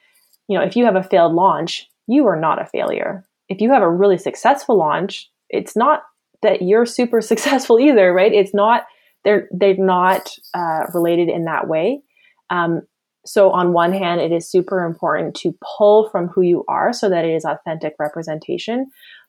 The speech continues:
but it's an extension. And the number one reason why this is so important is because we don't wanna get it wrapped up in this. But also, when you go to scale your business,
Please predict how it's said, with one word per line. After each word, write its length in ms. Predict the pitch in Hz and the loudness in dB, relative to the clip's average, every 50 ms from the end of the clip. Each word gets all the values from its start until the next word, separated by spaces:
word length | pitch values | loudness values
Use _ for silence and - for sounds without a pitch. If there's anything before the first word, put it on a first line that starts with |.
| _ - | _ 2
but 320 | 208 202 190 180 - - - _ _ _ _ _ _ _ _ - | 4 4 4 4 2 0 -4 _ _ _ _ _ _ _ _ -4
it's 160 | 202 190 - | -4 -2 0
an 80 | 190 185 | 0 0
extension. 680 | 175 175 - - 190 165 165 165 - 165 156 151 - - | 0 -2 -4 -4 -4 -4 -4 -4 -6 -6 -8 -8 -8 -8
And 240 | - 175 170 175 170 | -6 -4 -2 -2 0
the 160 | 175 175 - - _ _ _ _ _ _ - | 0 0 -2 -4 _ _ _ _ _ _ -6
number 300 | 185 190 208 220 220 220 | -2 0 0 2 2 2
one 180 | 214 202 185 175 | 2 2 2 0
reason 280 | 165 165 165 - 175 175 | -2 -4 -4 -4 -4 -2
why 180 | 165 160 160 | 0 0 0
this 180 | 160 165 156 - | -2 -2 -4 -6
is 140 | 165 160 - | -8 -8 -6
so 140 | 180 165 | -6 -6
important 500 | 156 156 - - 170 170 170 165 151 - | -6 -6 -6 -6 -4 -4 -4 -4 -6 -8
is 140 | - 151 - | -8 -10 -8
because 260 | - 170 - 170 165 | -8 -8 -8 -4 -2
we 60 | 175 175 | 0 0
don't 120 | 180 175 | 0 0
wanna 200 | 180 170 160 156 | 0 0 -2 -2
get 120 | 165 160 | -2 -2
it 140 | - - - | -4 -4 -4
wrapped 300 | - - - - - - | -6 -8 -8 -10 -8 -6
up 180 | - - - 233 | -6 -6 -4 -2
in 100 | 226 247 | -2 0
this. 280 | 277 302 320 311 - - | 0 0 0 -2 -4 -2
But 140 | - 180 - | -2 0 2
also, 340 | - 185 208 208 208 - 196 | 2 2 0 0 0 -2 -2
when 100 | 180 180 | -2 -2
you 80 | 170 | -2
go 120 | 170 196 214 | 0 0 0
to 100 | 233 226 | -2 -2
scale 280 | - - - 180 180 | -6 -6 -4 -2 -2
your 120 | 175 170 165 | 0 -2 -2
business, 560 | 165 175 175 175 175 175 165 160 165 - | -2 -2 -2 -2 -4 -6 -8 -8 -10 -14